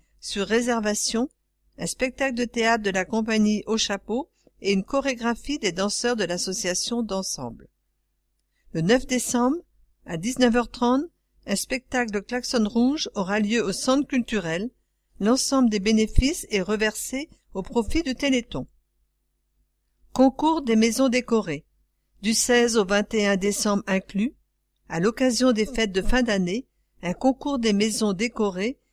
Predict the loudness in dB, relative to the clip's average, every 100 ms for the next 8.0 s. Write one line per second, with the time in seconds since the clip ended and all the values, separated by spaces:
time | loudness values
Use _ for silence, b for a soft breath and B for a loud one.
0 | _ -6 -4 -2 0 2 4 2 0 -2
1 | 0 0 0 -2 0 0 0 -2 -4 -4
2 | -2 0 -2 -4 _ _ -10 -6 -4 -2
3 | -4 -6 _ _ _ _ -10 -8 -4 -4
4 | -2 0 0 -2 -4 -4 -2 -4 -4 -6
5 | -6 -10 -10 -10 -6 -4 -4 -6 _ _
6 | -8 -6 0 0 2 -2 -2 0 0 0
7 | -2 -2 -10 -8 -6 -4 -4 -4 -8